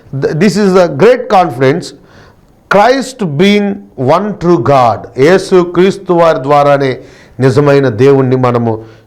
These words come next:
చేరుకోగలవారమై ఉన్నాము అనే విషయాన్ని మనకు తెలుస్తూ ఉంటుంది. క్రీస్తు యొక్క నిజమైన దేవుణ్ణి అని నమ్మకము కలిగిన వారమై ఉంటాం. నువ్వేమి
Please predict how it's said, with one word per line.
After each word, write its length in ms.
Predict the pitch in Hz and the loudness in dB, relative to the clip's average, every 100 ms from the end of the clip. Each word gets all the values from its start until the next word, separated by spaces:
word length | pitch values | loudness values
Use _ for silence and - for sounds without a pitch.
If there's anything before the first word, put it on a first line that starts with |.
| - | -4
చేరుకోగలవారమై 1120 | 147 151 151 151 131 127 123 123 123 120 120 | 0 0 2 0 2 2 2 2 2 0 0
ఉన్నాము 580 | 113 117 120 120 110 95 117 | 0 0 0 0 -2 -4 -4
అనే 160 | 120 | -2
విషయాన్ని 520 | 117 113 - 120 107 104 - - - | -2 -2 0 -2 -2 -8 -12 -20 -8
మనకు 200 | 113 110 | -4 -4
తెలుస్తూ 520 | - 110 101 - 110 | -4 -4 -4 -4 -2
ఉంటుంది. 320 | 98 85 78 - - - - - | -2 -4 -10 -12 -16 -20 -20 -6
క్రీస్తు 320 | 208 262 277 233 | 0 0 0 -2
యొక్క 280 | 226 233 | -2 -2
నిజమైన 560 | 190 165 160 196 220 220 | -2 0 0 2 2 0
దేవుణ్ణి 640 | 165 170 180 185 170 160 - 135 | 0 2 4 4 2 0 -2 -4
అని 320 | 143 139 139 - - - | -2 -2 -4 -12 -20 -8
నమ్మకము 480 | 113 151 190 196 185 | -4 -2 -2 -2 0
కలిగిన 300 | 160 151 147 | 0 0 0
వారమై 420 | 135 131 127 123 | 2 2 2 0
ఉంటాం. 320 | 113 107 101 | 0 -2 -2
నువ్వేమి 540 | 135 160 175 175 160 | 0 4 4 2 0